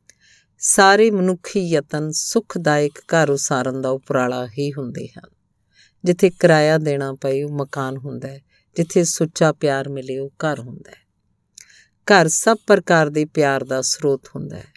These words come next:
ਜਦੋਂ ਕੋਈ ਸਾਨੂੰ ਚੰਗਾ ਲੱਗਦਾ ਹੈ ਤੇ ਅਸੀਂ ਉਹਨੂੰ ਆਪਣੇ ਘਰ ਬੁਲਾਉਂਦੇ ਹਾਂ ਜਾਂ ਉਹਦੇ ਘਰ ਜਾਂਦੇ ਹਾਂ ਜਾਂ ਉਸ ਨਾਲ ਘਰ ਵਸਾਉਣਾ ਚਾਹੁੰਦੇ ਹਾਂ।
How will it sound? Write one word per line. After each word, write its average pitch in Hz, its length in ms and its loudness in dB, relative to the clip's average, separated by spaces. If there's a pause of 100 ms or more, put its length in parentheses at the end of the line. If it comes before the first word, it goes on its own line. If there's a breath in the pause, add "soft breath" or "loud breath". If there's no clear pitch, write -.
(480)
ਜਦੋਂ 180 220 4
ਕੋਈ 185 140 4
ਸਾਨੂੰ 147 380 0
ਚੰਗਾ 151 360 -4
ਲੱਗਦਾ 135 320 -4
ਹੈ 139 80 -2
ਤੇ 147 160 -6
ਅਸੀਂ 147 240 -6
ਉਹਨੂੰ 151 180 -4
ਆਪਣੇ 143 280 -6
ਘਰ 143 280 -4
ਬੁਲਾਉਂਦੇ 131 480 -4
ਹਾਂ 139 140 -14 (380 soft breath)
ਜਾਂ 190 140 6
ਉਹਦੇ 185 220 4
ਘਰ 165 280 0
ਜਾਂਦੇ 127 400 -8
ਹਾਂ 135 120 -18 (420 soft breath)
ਜਾਂ 180 180 6
ਉਸ 180 380 0
ਨਾਲ 143 300 -2
ਘਰ 147 380 0
ਵਸਾਉਣਾ 135 640 -4
ਚਾਹੁੰਦੇ 139 360 -12
ਹਾਂ। - 360 -20